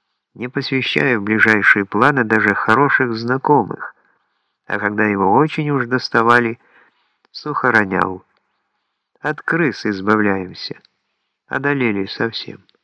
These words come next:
И охота продолжать расспросы пропадала.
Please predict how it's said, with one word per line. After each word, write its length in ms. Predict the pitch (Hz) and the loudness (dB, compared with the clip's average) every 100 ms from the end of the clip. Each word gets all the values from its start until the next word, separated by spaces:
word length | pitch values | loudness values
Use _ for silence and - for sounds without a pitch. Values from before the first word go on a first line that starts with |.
| _ _ _ _ _ _ _ _ _ _ _ _ _ _ _ _ _ _ _ _ _ _ _ _ | _ _ _ _ _ _ _ _ _ _ _ _ _ _ _ _ _ _ _ _ _ _ _ _
И 80 | - | -6
охота 640 | 110 110 131 - 113 104 120 | -4 2 2 4 4 4 -2
продолжать 600 | - 110 110 104 107 101 | -4 0 0 4 2 2
расспросы 720 | 110 113 - - 143 - 127 127 _ _ _ - | 2 0 0 -2 -2 -2 -6 -6 _ _ _ -8
пропадала. 600 | 107 104 98 98 92 - | -4 0 0 0 -6 -10